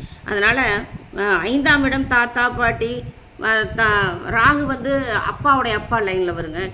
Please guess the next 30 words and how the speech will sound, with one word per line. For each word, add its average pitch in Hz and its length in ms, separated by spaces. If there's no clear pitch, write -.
கேதுனா 277 400
அம்மாச்சி 262 460
லைன்ல 196 360
வருங்க. 156 260
இந்த 240 180
மாதிரிங்க 269 420
இதெல்லாம் 226 380
பார்த்து 226 320
பூர்வ 277 360
புண்ணிய 226 300
வழிபாடு 196 540
ஜாதகத்துலங்க 240 1080
எ-, 202 280
எவர் 233 300
ஒருவர் 262 360
மூதாதையர்களை 226 1000
குலதெய்வ 277 480
வழிபாடு 208 480
போனீங்களா, 226 480
கு-, 196 180
இவங்கெல்லாம் 240 280
நல்லா 190 280
இருப்பாங்க. 147 300
இந்த 220 140
சந்திர, 240 380
சூரிய 285 400
சந்திர 220 400
வழிபாடு 185 600
இதெல்லாம் 262 360
நல்லதுங்க. 208 480